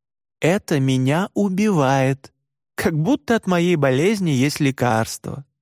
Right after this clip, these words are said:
И что вы можете сделать с тем, что я больше ни на что?»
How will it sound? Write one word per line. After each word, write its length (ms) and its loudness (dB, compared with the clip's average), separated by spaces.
И 80 0
что 340 0
вы 140 0
можете 420 0
сделать 420 0
с 100 -8
тем, 220 0
что 200 -2
я 180 2
больше 420 0
ни 160 2
на 160 2
что?» 480 -2